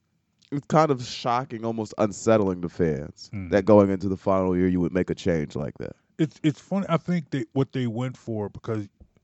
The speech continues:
Speaker 2: uh, the song was fine with
Speaker 1: Mm-hmm.
Speaker 2: Joe. The song was good with Joe. There's no, eh, no complaints about that.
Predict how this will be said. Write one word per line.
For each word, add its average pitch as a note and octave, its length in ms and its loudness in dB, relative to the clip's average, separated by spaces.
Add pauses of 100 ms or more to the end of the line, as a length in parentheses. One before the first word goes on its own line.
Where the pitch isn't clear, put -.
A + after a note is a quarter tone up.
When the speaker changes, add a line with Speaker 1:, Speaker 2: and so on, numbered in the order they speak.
(520)
Speaker 2:
uh, A#2+ 100 -6 (220)
the A#2+ 100 -2
song A3 340 -4
was A#2 140 -2
fine D#2+ 340 -10 (180)
with A#2 140 2
Speaker 1:
Mm-hmm. G#2+ 80 4
Speaker 2:
Joe. A#2 360 2
The A2 80 -4
song F#3 240 2
was D3+ 140 2
good A2 220 0
with F#2 120 -6
Joe. D#2+ 260 -6 (760)
There's B2 160 0
no, C3+ 220 2
eh, C#3 220 2
no D#3 200 4
complaints A2+ 420 0
about F2 260 -6
that. B2 140 -18